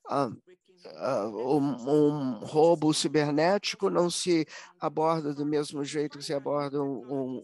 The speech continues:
um, um furto, ah, tradicional. E as, a, e precisa-se, ah, facilitar as investigações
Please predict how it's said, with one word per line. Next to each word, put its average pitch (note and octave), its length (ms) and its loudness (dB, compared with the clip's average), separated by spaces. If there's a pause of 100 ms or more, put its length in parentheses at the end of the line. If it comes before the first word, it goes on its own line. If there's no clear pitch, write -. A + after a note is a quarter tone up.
um, C3+ 400 -2
um C#3 200 -2 (120)
furto, D3 680 -2 (100)
ah, B2+ 600 -2
tradicional. D3 800 -2 (920)
E D3+ 280 0 (120)
as, D3+ 240 -4 (200)
a, - 200 -4 (880)
e D#3 340 -4 (240)
precisa-se, F3 960 2 (140)
ah, D#3 160 4
facilitar E3 1120 0 (180)
as C3+ 160 -4
investigações C3+ 1200 -2